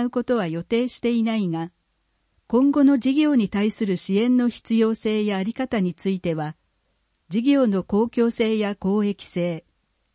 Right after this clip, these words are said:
背景や経緯、目的、効果等を総合的に判断し、検討していきたいと考えている。また、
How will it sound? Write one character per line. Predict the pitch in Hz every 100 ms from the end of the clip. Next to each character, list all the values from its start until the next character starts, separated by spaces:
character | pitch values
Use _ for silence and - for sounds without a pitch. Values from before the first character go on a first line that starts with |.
| _
背 | - 226
景 | 247 233 233
や | 233 214
経 | - 233
緯、 | 196 156 143 _ _ _ _ _ -
目 | 175 -
的、 | - 208 - 185 - _ _ _ _ -
効 | 269 277
果 | 196
等 | 185 226 208
を | 170
総 | 156 240 269
合 | 262 262
的 | 254 254
に | 240
判 | 226 220 180
断 | 170 160
し、 | - 160 _ _ _ _ _
検 | 190 226 240
討 | 240
し | 240
て | -
い | 226
き | 214 -
た | 240
い | 233
と | -
考 | 175 170 185
え | 180 170
て | 160
い | 151
る。 | 143 147 _ _ _ _ _ _ _ _ _ _ _ _ _
ま | 185
た、 | 180 190 185